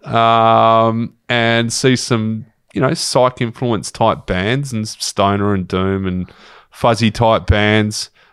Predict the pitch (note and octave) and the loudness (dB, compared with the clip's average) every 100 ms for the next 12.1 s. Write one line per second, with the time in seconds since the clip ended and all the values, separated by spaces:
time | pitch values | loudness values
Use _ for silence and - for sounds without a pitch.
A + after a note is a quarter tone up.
0 | _ - F2+ F#2 F#2+ G2 F#2+ - C#3 D3+ | _ -4 -2 0 0 -2 -6 -4 -4 -2
1 | F3+ A#2+ A#2 F2+ F#2 F#2 F#2+ F2 - F#2 | -2 0 -2 -2 -2 -2 -6 -8 -6 -4
2 | F#2+ G2 - - F#2+ G#2 G2 F#2+ G2 G2 | -2 -2 -4 -4 -4 -2 -2 -2 -2 -2
3 | G2+ G#2 G#2 F#2 F#2 F#2 - G2 F#2 - | -2 -2 0 -2 -4 -6 -8 -10 -10 -6
4 | A2 G2+ A2 F#2+ - D#3+ B2 F#2 G2+ G2 | -6 -2 -2 -2 -4 -4 -2 -2 -2 -4
5 | G2+ G2+ - A#2 G2+ - - F#2+ G2+ G2+ | -6 -10 -2 2 2 -2 -10 -8 -4 -6
6 | G#2 A#2+ A#2 A#2 A2 F#2+ - G2 F#2+ - | -6 -6 -2 2 2 0 2 2 2 -2
7 | _ _ - _ _ _ - G#2 G#2 G#2 | _ _ -20 _ _ _ -2 0 2 2
8 | A2+ A2 A#2+ A2 C3 A#2+ A#2 G#2+ B2+ A2+ | 2 4 2 2 0 0 -2 -2 -2 0
9 | A2 A2+ A#2+ A2+ G#2+ - G2 G2 E2+ G2+ | 0 -2 -2 -2 -2 -4 -6 -4 -2 -4
10 | G2+ - B2+ - - G#2 F2+ A2 A#2 B2 | -4 -6 -8 -6 -8 -8 -4 -2 0 0
11 | B2+ B2 G#2+ - A2 B2+ - C3+ C3 B2+ | -2 -2 -4 -2 -2 -2 -2 -2 -2 -4